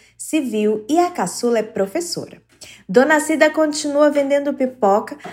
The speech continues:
agora não mais por necessidade, mas porque ama o que faz. Ela virou inspiração no bairro e hoje dá palestras em escolas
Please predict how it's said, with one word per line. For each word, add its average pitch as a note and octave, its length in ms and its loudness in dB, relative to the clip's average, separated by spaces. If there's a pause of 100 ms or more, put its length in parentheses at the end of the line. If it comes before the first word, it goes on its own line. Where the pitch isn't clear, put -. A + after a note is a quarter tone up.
(100)
agora C#4 400 4
não G4+ 200 -2
mais G4+ 200 0
por F#4 180 -4
necessidade, F4 840 -2 (400)
mas - 160 -10
porque - 440 -4
ama G#3+ 560 4
o D#3+ 100 -4
que E3 140 -8
faz. - 440 -12 (320)
Ela A3 160 6
virou B3 260 6
inspiração B3+ 840 -2
no B3 160 -2
bairro E3+ 520 -2
e G3+ 140 -2
hoje G#3+ 440 2
dá F3+ 140 0
palestras G3 800 0
em F#3 200 -4
escolas C4 760 0